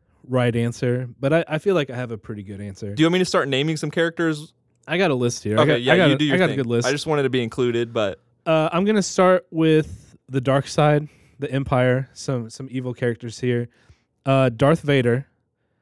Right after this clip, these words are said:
Speaker 1: and this is not a current Pacer. Darth Vader is Paul George.
Speaker 2: Oh!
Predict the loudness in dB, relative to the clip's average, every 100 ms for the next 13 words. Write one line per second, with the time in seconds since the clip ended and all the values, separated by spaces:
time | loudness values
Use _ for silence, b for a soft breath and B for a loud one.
0 | _ _ _ _ _ _ _ -2 0 0
1 | -2 -2 0 0 0 -4 -8 -6 -6 -6
2 | -8 -6 0 0 2 0 0 -2 -4 -4
3 | -4 -12 -18 -20 _ _ _ 0 4 4
4 | 6 6 4 4 4 4 2 2 -2 -4